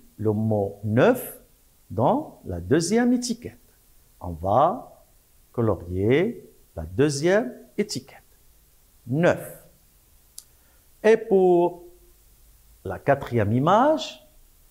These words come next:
représente robe, robe, et on lit le mot robe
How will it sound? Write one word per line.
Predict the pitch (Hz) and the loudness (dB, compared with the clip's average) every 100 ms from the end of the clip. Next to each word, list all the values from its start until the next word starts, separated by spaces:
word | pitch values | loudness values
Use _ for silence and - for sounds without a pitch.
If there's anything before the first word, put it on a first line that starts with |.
| _ | _
représente | 90 98 101 - 123 104 127 113 123 - - | -8 -4 -4 2 2 2 2 0 -2 -10 -18
robe, | - 107 131 156 196 302 - - - _ _ _ _ _ - | -4 2 4 6 6 2 -2 -16 -20 _ _ _ _ _ -14
robe, | 98 104 135 147 220 311 - - _ _ _ _ _ _ | -4 2 4 6 4 0 -8 -20 _ _ _ _ _ _
et | 160 | 0
on | 127 | 2
lit | 110 101 123 202 254 - - | 2 0 0 0 0 -4 -6
le | 101 107 | -2 0
mot | 104 95 | 0 -2
robe | 87 101 135 180 277 - - | -2 2 4 6 4 -2 -12